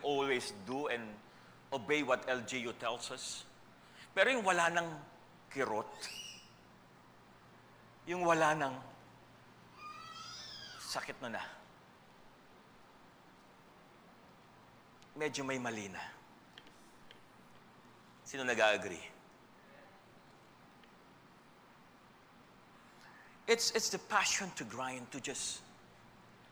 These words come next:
do it. Sabi sa First Corinthians sixteen thirteen to fourteen, "Watch, stand fast in the faith, be brave, be strong.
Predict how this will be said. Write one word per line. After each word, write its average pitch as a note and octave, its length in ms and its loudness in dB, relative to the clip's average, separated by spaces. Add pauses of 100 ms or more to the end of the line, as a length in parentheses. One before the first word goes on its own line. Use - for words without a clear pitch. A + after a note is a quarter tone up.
(400)
do C3+ 240 -4
it. A2 80 -12 (1120)
Sabi F#3+ 280 4
sa F#3 240 6 (640)
First F3+ 160 4
Corinthians E3+ 360 0
sixteen D3 280 -4
thirteen D3 320 -2
to D3 80 -8
fourteen, C#3 560 -4
"Watch, D3 320 8
stand C#3+ 400 4
fast D3 440 4 (120)
in D3+ 120 -2
the C#3 80 0
faith, D#3+ 280 0 (440)
be D#3+ 200 8
brave, D#3 280 8
be C#3 120 4
strong. D#3 440 4